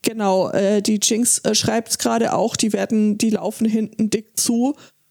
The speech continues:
Und das ist dann, äh, ich bin mir sehr sicher, da werden deine Maschen total, ähm, ungleichmäßig und das Strickbild echt hässlich,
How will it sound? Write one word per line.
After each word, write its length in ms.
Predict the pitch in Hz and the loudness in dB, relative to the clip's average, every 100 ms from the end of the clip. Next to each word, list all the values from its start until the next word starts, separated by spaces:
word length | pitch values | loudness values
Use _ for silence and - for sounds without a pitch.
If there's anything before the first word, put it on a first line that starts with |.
| _ | _
Und 400 | - 214 240 214 - | 0 2 2 0 -2
das 220 | - 226 - | -4 -4 -2
ist 240 | 226 - | -2 0
dann, 380 | 226 220 226 226 | 2 2 2 0
äh, 340 | - 214 220 | 0 2 2
ich 240 | 226 - - | 0 -2 -4
bin 140 | 220 | 0
mir 200 | 220 226 | 2 2
sehr 220 | 196 220 | 2 2
sicher, 260 | 240 233 226 | 2 0 0
da 180 | 220 208 | 0 2
werden 300 | 208 220 214 | 0 2 2
deine 240 | 208 214 | 2 2
Maschen 480 | 202 196 - 220 202 | 2 2 2 0 0
total, 680 | 226 214 208 208 214 220 202 | -4 -2 0 2 2 2 2
ähm, 420 | 208 202 196 202 - | 2 2 2 2 0
ungleichmäßig 920 | 226 226 185 160 208 208 196 240 220 | -2 0 0 0 -2 0 0 0 0
und 160 | 196 202 | 0 0
das 120 | 208 | 0
Strickbild 600 | - - 247 - 208 208 | 0 -2 -4 -4 -2 0
echt 260 | - 214 - | 0 -2 -2
hässlich, 500 | 202 - 208 220 | -2 0 -4 -6